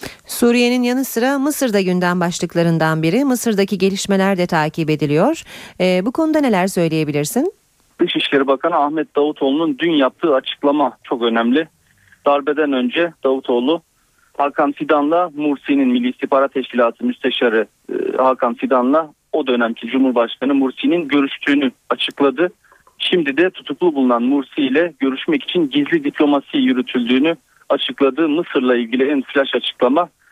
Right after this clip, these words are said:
Speaker 2: buydu. Uluslararası boyutuna, Mısır'ın da uluslararası boyutuna bakalım. Avrupa Birliği Mısır'la silah anlaşmalarını askıya aldı. Karar Avrupa Birliği Dışişleri Bakanları toplantısından çıktı. Mısır'la ilgili olarak da hem, e, ulusal iç siyaset hem de uluslararası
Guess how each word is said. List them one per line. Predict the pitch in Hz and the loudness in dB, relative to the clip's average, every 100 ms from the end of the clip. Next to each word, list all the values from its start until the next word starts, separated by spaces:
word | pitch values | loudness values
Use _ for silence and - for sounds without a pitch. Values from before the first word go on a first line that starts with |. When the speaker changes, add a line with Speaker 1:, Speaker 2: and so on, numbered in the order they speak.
| _ _ - | _ _ 0
Speaker 2:
buydu. | 147 131 185 190 _ _ - | 0 2 0 -2 _ _ 0
Uluslararası | 185 175 180 143 139 139 | 0 2 0 0 -2 0
boyutuna, | 139 - 127 | 0 0 -2
Mısır'ın | 131 - 131 120 | -2 0 0 0
da | |
uluslararası | 117 - 123 113 - | 0 0 0 0 -2
boyutuna | 117 - 120 | -2 0 0
bakalım. | 127 - 160 165 | 0 0 0 2
Avrupa | 147 147 143 120 | 0 0 -4 -2
Birliği | 123 135 175 - _ _ 277 | -2 0 0 -2 _ _ -4
Mısır'la | - - 143 127 - | -2 0 2 0 0
silah | 143 156 | 0 0
anlaşmalarını | 135 131 - 131 117 110 107 - - | 0 -2 -2 0 0 0 -4 -4 -2
askıya | 127 - 165 160 | -2 -2 0 2
aldı. | 151 147 185 | 0 -2 -6
Karar | - 143 160 - - _ _ - | -2 0 0 -4 -16 _ _ 0
Avrupa | 139 147 143 | 0 0 -2
Birliği | 135 143 131 | 0 -2 -2
Dışişleri | 170 - - 135 135 | -4 -4 0 0 2
Bakanları | 127 127 120 131 165 - _ _ _ | 0 0 0 0 -2 -6 _ _ _
toplantısından | - - - 180 - 262 285 294 | -4 0 0 -2 -2 -2 0 0
çıktı. | - - 170 | -4 -4 -2
Mısır'la | 156 180 - 143 127 | 0 -2 -2 0 2
ilgili | 123 117 131 120 | 0 -2 0 0
olarak | 120 127 117 - | 2 2 0 -2
da | 165 165 | -2 -2
hem, | 160 135 - - | 0 -2 -2 -2
e, | |
ulusal | 120 113 131 123 123 120 | -2 0 -2 0 0 0
iç | - | -2
siyaset | 127 110 147 127 | 0 0 0 -2
hem | 120 123 | 0 0
de | |
uluslararası | 120 120 127 113 110 110 | 0 0 0 0 0 -4